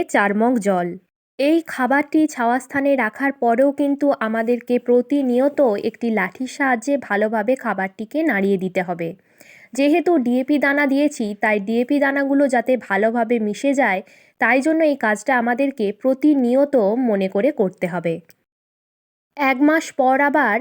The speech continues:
এই খাবারের রুটিন একটু চেঞ্জ করব। গাছে একই রকম খাবার না দিয়ে যদি প্রতি মাসে খাবার চেঞ্জ করে দিতে পারেন, তবে তা গাছ অতি দ্রুত ইনটেক করে, বৃদ্ধিও কিন্তু চোখে পড়ার মতো হয়।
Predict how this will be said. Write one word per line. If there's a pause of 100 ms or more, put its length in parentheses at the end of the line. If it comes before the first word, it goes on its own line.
(240)
এই
খাবারের
রুটিন (100)
একটু
চেঞ্জ
করব। (760)
গাছে (540)
একই
রকম
খাবার
না
দিয়ে (180)
যদি
প্রতি
মাসে (200)
খাবার
চেঞ্জ
করে
দিতে
পারেন, (440)
তবে
তা (420)
গাছ
অতি
দ্রুত (360)
ইনটেক
করে, (420)
বৃদ্ধিও
কিন্তু (100)
চোখে
পড়ার
মতো
হয়।